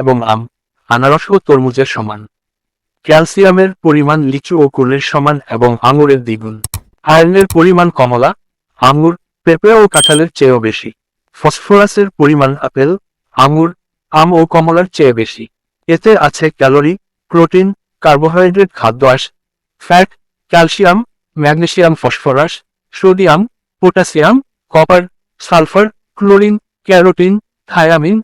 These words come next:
অ্যাসকর্বিক অ্যাসিড ও প্রচুর পরিমাণ পানি, যার কারণে এ ফলটি গ্রামের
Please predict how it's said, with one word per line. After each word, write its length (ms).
অ্যাসকর্বিক 600
অ্যাসিড 500
ও 20
প্রচুর 280
পরিমাণ 400
পানি, 200
যার 220
কারণে 300
এ 20
ফলটি 380
গ্রামের 360